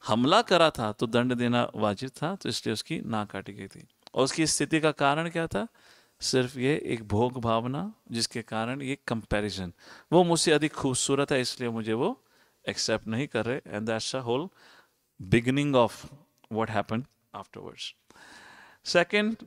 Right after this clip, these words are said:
complain। आप देखें दुर्योधन,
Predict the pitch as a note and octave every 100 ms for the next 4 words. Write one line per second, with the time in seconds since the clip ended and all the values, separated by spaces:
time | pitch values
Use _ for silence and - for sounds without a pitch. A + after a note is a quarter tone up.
0 | - - _ _ C#3+ C#3+ - D#3 D3 A2+
1 | F2 - _ _ _ _ _ _ - _
2 | - - - - _ C3 C3+ C#3 D3 E3
3 | E3 B2 C3+ B2+ C3 C3 B2 C3 A2 G2